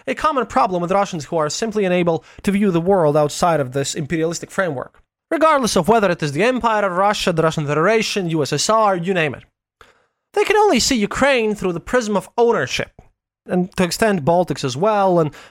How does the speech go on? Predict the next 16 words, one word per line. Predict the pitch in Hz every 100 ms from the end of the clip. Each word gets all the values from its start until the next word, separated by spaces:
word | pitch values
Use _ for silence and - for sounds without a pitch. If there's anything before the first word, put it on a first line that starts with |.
| _ _ _
like, | 196 185
they | 156 156 240
have | 294 302
some | - 208
respect | 160 170 156
for | 131
Poland, | - 285 285 240 214 156
but | 208 175 - - - -
everyone | 285 185
in | 151
the |
Baltics, | 139 240 220 220 190
everyone | 196 185 165 160 156 151
who | 127 160
was | 143 135
just, | 139 143 147